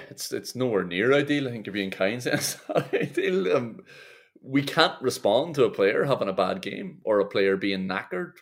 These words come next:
without changing the entire basis of what we're doing. It's, it's madness. I mean, if one of our two centre forwards get injured now, we can't play with a diamond. It's,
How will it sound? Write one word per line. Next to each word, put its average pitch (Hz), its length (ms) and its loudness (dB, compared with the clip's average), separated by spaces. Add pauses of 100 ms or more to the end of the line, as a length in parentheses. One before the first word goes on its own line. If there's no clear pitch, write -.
without 101 300 -2
changing 95 420 -4
the 95 100 -4
entire 92 380 -2
basis 98 440 -4
of 95 140 -4
what 95 220 -2
we're 95 100 -2
doing. 95 320 -8
It's, - 180 -14
it's - 200 -16
madness. 123 480 -4 (360)
I - 40 -16
mean, 113 100 -6
if 104 100 -6
one 123 120 0
of 110 80 -2
our 101 80 4
two 101 160 -6
centre 98 200 -8
forwards 131 340 -4
get 101 120 -6
injured 120 240 -6
now, 143 120 -2
we 110 140 -6
can't - 360 -6
play 123 420 -2 (140)
with 98 140 -12
a - 20 -18
diamond. 139 340 0 (800)
It's, - 400 -16